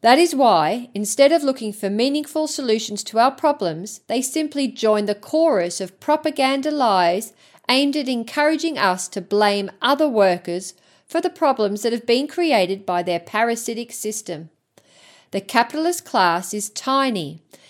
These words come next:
and it maintains its rule by dividing the working class. One day, we are asked to blame single mothers. Another day, it's benefit scroungers. On the third day, it's job-stealing immigrants.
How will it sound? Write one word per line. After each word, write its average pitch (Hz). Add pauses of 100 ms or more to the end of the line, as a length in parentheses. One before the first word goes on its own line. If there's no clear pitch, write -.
(200)
and 220
it 240
maintains 277
its -
rule 185
by 214
dividing 254
the 262
working 196
class. 175 (540)
One 311
day, 240 (200)
we 269
are 247
asked 240
to 220
blame 214
single 214
mothers. 240 (320)
Another 302
day, 208
it's 277
benefit 339
scroungers. 170 (360)
On 262
the 302
third 359
day, 190 (140)
it's -
job-stealing 214
immigrants. 214